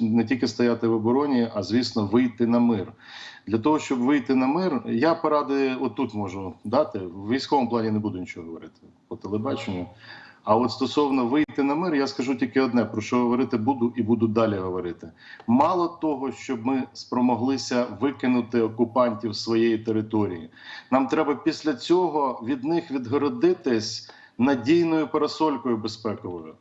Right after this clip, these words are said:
Зразу же. Інакше вони будуть все рівно намагатися сюди пертись і дертись на наші території. Тому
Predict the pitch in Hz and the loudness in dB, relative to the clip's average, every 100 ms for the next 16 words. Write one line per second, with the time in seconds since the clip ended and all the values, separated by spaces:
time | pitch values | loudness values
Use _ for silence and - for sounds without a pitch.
0 | _ - - - 104 147 156 127 110 107 | _ -20 -20 -8 0 2 2 2 -4 -8
1 | 90 - 143 156 175 - - 143 139 139 | -14 -8 -4 0 0 0 -4 -4 -2 -2
2 | 139 151 139 - 143 147 160 160 151 139 | -2 -4 -4 -2 2 2 2 2 2 0
3 | 127 135 131 135 - 135 131 131 - _ | 2 -2 -2 -4 -2 0 0 -2 -14 _
4 | - 120 110 120 127 117 110 104 - 107 | -4 -2 0 0 2 0 -2 -8 -8 -4
5 | 104 101 98 120 107 113 117 113 110 - | -2 -2 0 -2 0 -4 -2 0 0 -4
6 | 107 101 101 95 85 85 - - - - | -6 -6 -6 -6 -8 -10 -14 -18 -14 0
7 | 120 151 160 139 | 4 4 2 -2